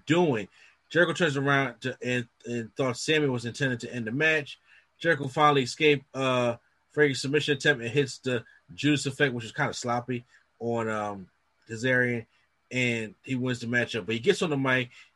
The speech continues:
and he says, "Look, I'm tired of all this shit. Dead serious." Uh, he said that next week we're gonna have the Inner Circle ultimatum. And they have seven days to figure out how to work together, or the Inner Circle will split up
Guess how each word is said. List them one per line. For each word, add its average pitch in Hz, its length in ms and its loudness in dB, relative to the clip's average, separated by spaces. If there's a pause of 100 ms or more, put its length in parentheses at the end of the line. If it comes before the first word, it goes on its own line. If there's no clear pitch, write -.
and 117 80 -2
he 127 60 0
says, 123 200 -4
"Look, 131 300 0
I'm 98 60 -18
tired 165 260 6
of 139 60 6
all 131 100 4
this 101 140 0
shit. - 360 -4 (160)
Dead 120 180 -4
serious." 92 400 -6 (460)
Uh, 120 520 2 (580)
he 143 160 -2
said 135 420 2
that 120 260 0 (600)
next 147 360 0
week 139 300 0 (440)
we're 131 140 0
gonna 139 260 2
have 123 280 2
the 120 140 -10
Inner 143 220 0
Circle 127 600 -2 (140)
ultimatum. 117 640 -4 (520)
And 113 200 -4
they 135 100 4
have 127 160 2
seven 160 320 0
days 139 160 4
to 127 80 -8
figure 131 320 2
out 123 140 4
how 123 160 0
to 107 100 -2
work 123 220 -4
together, 131 480 2 (240)
or 113 160 0
the 113 120 -2
Inner 131 140 0
Circle 120 300 -4
will 113 80 -2
split 123 260 0
up 113 180 -2